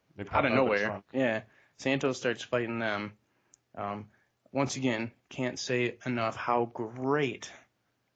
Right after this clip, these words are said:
Speaker 2: this fighting is.
Speaker 1: Yeah, I mean, the feet get at least a foot away from the faces.
Speaker 2: Right,
Speaker 1: I
Speaker 2: yeah.
Speaker 1: mean, it's real close.
Speaker 2: These are, like, super powerful punches if they don't even need to hit to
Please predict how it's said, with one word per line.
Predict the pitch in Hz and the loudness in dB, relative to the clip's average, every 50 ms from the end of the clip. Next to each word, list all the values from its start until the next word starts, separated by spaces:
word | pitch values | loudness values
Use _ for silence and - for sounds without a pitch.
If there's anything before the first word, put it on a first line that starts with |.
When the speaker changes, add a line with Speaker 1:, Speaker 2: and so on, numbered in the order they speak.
| _ _ | _ _
Speaker 2:
this | 135 123 123 117 - | -4 -2 -2 -2 -2
fighting | - - 120 113 107 101 98 98 98 | -2 0 2 2 2 2 0 -4 -6
is. | 71 76 110 117 - - - - - | -8 -10 -10 -12 -14 -16 -16 -16 -4
Speaker 1:
Yeah, | - 165 160 131 | 0 2 4 4
I | 120 135 | 4 4
mean, | 147 147 139 | 4 4 2
the | 135 | 2
feet | - - 139 143 139 | 0 0 -2 -2 0
get | - 127 123 104 | 2 0 2 2
at | 104 104 98 | 0 -2 -2
least | 98 107 110 110 110 - | -4 -4 -4 -6 -6 -8
a | - - 101 - _ | -8 -10 -12 -12 _
foot | - 101 95 95 - _ _ _ _ _ _ _ _ _ - | -6 -4 -4 -4 -8 _ _ _ _ _ _ _ _ _ -6
away | 104 98 92 90 87 | -4 -2 -2 -2 -4
from | 87 - 87 82 | -4 -6 -8 -8
the | 85 82 | -8 -8
faces. | - 87 87 82 - - 95 101 | -8 -10 -10 -10 -10 -10 -8 -4
Speaker 2:
Right, | 113 120 113 104 98 - 117 | -2 0 0 -2 -2 -4 -2
Speaker 1:
I | |
Speaker 2:
yeah. | 117 117 107 | -2 0 0
Speaker 1:
mean, | 98 95 | 0 -2
it's | 98 104 98 - | -2 -2 0 2
real | 110 110 107 104 101 | 6 6 6 6 6
close. | - 98 90 82 80 82 - - - | 4 2 0 2 0 -2 -6 -8 -6
Speaker 2:
These | - 131 135 127 | -4 -4 -2 0
are, | 127 120 120 120 | 0 2 2 2
like, | 110 98 104 110 - | 0 -2 -4 -4 -4
super | - - - - - 127 120 120 - 110 101 | -4 -4 -4 -4 -2 -2 -2 -2 -2 -6 -4
powerful | - - 113 117 110 98 - 127 | -2 0 2 2 2 2 0 -4
punches | - - 123 110 - - - - | -6 -6 -6 -6 -6 -10 -12 -12
if | 110 - | -8 -4
they | 117 | -2
don't | 117 117 120 | 0 2 2
even | 120 117 113 110 110 110 | 2 2 2 0 2 2
need | 113 117 113 110 | 2 2 2 2
to | 110 | 0
hit | 104 - - 113 104 - | -2 -2 -4 -4 -4 -6
to | - | -8